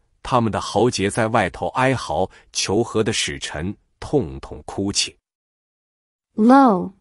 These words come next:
Speaker 2: their Ariel, they have cried without, messengers of peace do weep bitterly.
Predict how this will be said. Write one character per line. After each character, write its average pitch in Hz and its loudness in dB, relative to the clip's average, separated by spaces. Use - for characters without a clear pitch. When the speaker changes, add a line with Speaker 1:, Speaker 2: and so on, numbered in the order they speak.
Speaker 2:
their 226 8
Ariel, 170 4
they 202 8
have 190 8
cried 208 6
without, 170 2
messengers 190 6
of 160 0
peace 226 0
do 190 8
weep 190 4
bitterly. 156 0